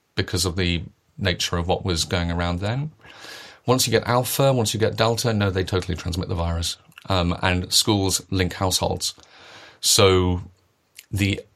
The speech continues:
efficacy of school closures can vary over time.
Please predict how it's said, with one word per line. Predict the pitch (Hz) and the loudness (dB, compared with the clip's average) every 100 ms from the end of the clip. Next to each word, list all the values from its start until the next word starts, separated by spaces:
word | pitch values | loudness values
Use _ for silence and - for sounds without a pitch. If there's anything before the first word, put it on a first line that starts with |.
| _ _ - | _ _ 0
efficacy | 104 110 104 98 98 | 0 0 0 0 -2
of | 87 | -2
school | 98 90 | -4 -2
closures | - 90 92 82 80 - - _ _ - | -2 0 0 0 0 -2 -4 _ _ -6
can | 98 | -2
vary | 98 95 87 | 0 0 0
over | 82 82 | -2 -4
time. | - 101 95 104 | -4 -4 -4 -8